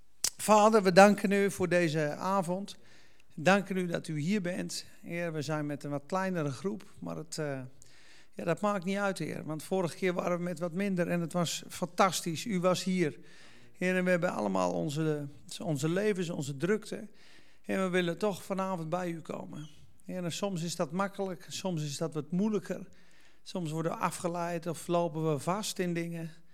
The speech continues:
Heer, dat maken we allemaal mee. Heer, maar we komen toch tot u. Heer, we zeggen net als koning Jehoshaphat... We weten niet wat wij moeten doen, maar mijn oog en onze hoop is op u, op u, ook voor deze avond.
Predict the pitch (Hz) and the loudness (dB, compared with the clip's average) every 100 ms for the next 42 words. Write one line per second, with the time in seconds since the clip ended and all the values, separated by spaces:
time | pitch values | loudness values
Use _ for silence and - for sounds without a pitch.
0 | - - - - 185 175 175 175 160 160 | -20 -20 -16 -8 -4 0 0 0 -2 -2
1 | - 202 185 175 165 165 160 - - - | 0 0 0 -2 -4 -4 -6 -14 -20 -20
2 | - - 185 165 160 190 175 175 202 - | -12 -4 0 0 0 0 0 -4 -6 -4
3 | 190 - 208 156 147 143 - - - - | -6 -4 -6 -4 -6 -10 -16 -18 -14 -8
4 | 185 190 165 151 190 190 202 185 - - | -6 -4 -2 -2 -2 -2 -2 -4 -4 -2
5 | 202 196 190 180 170 202 - 170 196 196 | 0 0 2 4 4 2 0 -2 -2 -2
6 | - - - - - - 185 180 202 196 | -4 -18 -20 -20 -14 -8 2 4 6 4
7 | 185 202 190 185 196 170 185 196 190 165 | 2 0 -2 -4 -4 0 0 0 -2 -2
8 | 190 262 262 208 - - - - 175 175 | 0 2 0 -2 -10 -18 -18 -8 -4 -2
9 | 175 240 - - 202 233 220 - - 190 | -4 -8 -10 -4 0 0 -2 -6 -10 -8
10 | 196 170 160 208 214 202 170 175 165 190 | -4 -2 0 0 0 -2 -4 -2 -4 -4
11 | 156 - - - - 156 185 165 143 180 | -8 -16 -20 -16 -8 -6 -4 -4 -4 -4
12 | 202 - 202 185 185 160 - 175 147 127 | -4 -6 -6 -4 -4 -4 -6 -6 -6 -8
13 | - | -12